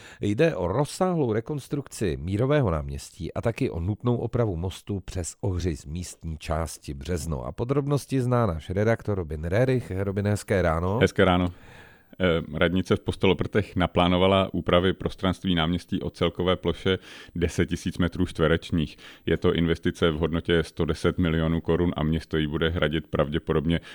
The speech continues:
Speaker 2: pouze z vlastních prostředků. Využije k tomu před třemi lety vysoutěžený úvěr. Eh, možná se pokusí najít vhodný dotační titul, ale nezávislý starosta Zdeněk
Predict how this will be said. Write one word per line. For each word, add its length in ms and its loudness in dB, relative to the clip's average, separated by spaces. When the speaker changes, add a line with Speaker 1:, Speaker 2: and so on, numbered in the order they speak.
Speaker 2:
pouze 300 2
z 60 -4
vlastních 480 0
prostředků. 680 -2
Využije 400 6
k 80 -6
tomu 320 4
před 280 0
třemi 300 2
lety 320 2
vysoutěžený 760 2
úvěr. 500 2
Eh, 120 2
možná 360 4
se 120 2
pokusí 320 0
najít 200 2
vhodný 280 0
dotační 460 0
titul, 320 0
ale 180 2
nezávislý 540 2
starosta 500 0
Zdeněk 440 0